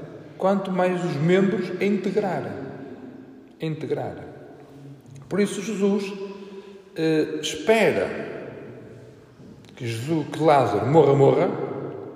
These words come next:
para depois mostrar, ser sinal, ser sinal, eh, desta vida que é a continuidade, desta vida plena, que é a continuidade da comunhão com Ele.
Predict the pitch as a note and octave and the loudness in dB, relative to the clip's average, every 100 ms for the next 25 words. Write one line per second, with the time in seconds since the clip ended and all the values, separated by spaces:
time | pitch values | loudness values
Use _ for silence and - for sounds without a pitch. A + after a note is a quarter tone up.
0 | - - - - - - E3+ E3+ F3+ F3 | -16 -18 -20 -20 -16 -6 -4 2 2 4
1 | G3 F3+ - G#3+ E3+ A#2+ - G#3+ E3+ - | 4 4 4 4 6 2 4 6 6 4
2 | G#3+ F#3 C#3 C3 - - - - - - | 2 4 4 2 -2 -6 -10 -12 -14 -6
3 | F3 E3 - C3 G#2+ G2+ - - - - | -4 -4 -4 -2 -2 -2 -6 -8 -8 -10
4 | - - - - - - - C3+ B2+ A#2+ | -12 -14 -18 -20 -20 -16 -4 0 2 2
5 | A#2+ A#2+ - - - - - - - C3 | 2 0 -4 -6 -6 -8 -10 -12 -2 -2
6 | - E3 C3+ A#2+ B2 A2+ A#2+ A#2 - - | 0 2 4 2 -2 -2 -4 -4 -10 -12
7 | - - C3+ C3 B2 B2 C#3+ - G#3 G3+ | -12 -10 0 4 4 4 0 4 6 6
8 | F3 F3 D#3+ D3 A#2 G2+ G2 - D#3 D3+ | 4 2 2 2 2 2 0 -2 2 2
9 | F3 D3 D3 D3+ - C3+ G#2+ G#2 A2 - | 2 0 4 4 4 2 2 0 -4 0
10 | C3 B2 F#3 F3 E3+ D3 A#2 G#2+ G#2 G#2 | 0 2 2 2 2 -2 0 0 0 0
11 | G2+ - - - - - - A#2 A2 F#2 | -2 -8 -12 -12 -8 0 0 0 -4 -4
12 | - E2 D2+ | -4 -6 -6